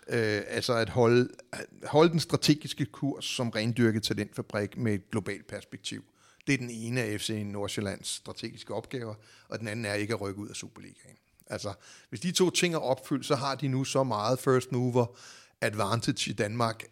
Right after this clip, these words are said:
at, at det vil være det, jeg vil gå efter rent, øh, strategisk. Øh,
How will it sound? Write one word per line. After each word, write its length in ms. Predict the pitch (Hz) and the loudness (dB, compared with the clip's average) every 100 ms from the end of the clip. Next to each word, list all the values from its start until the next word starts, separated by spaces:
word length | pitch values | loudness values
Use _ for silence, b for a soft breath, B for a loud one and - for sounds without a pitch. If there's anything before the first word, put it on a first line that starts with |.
| - | -6
at, 300 | 117 - - | -6 -6 -6
at 200 | 123 107 | -6 -2
det 260 | 123 113 113 | 2 2 4
vil 200 | 117 107 | 4 4
være 160 | 107 98 | 2 0
det, 120 | 120 | 0
jeg 160 | 120 110 | 0 2
vil 160 | 107 | 0
gå 220 | 104 110 101 | 2 2 2
efter 280 | 101 110 | 0 -2
rent, 340 | 101 107 110 110 | 0 -2 -4 -6
øh, 260 | 101 92 | -6 -6
strategisk. 800 | 87 - - 120 - - - - B B B B _ | -8 -10 -4 -4 -4 -10 -12 -14 B B B B _
Øh, 760 | 139 117 110 107 104 104 98 | 2 4 6 4 4 2 0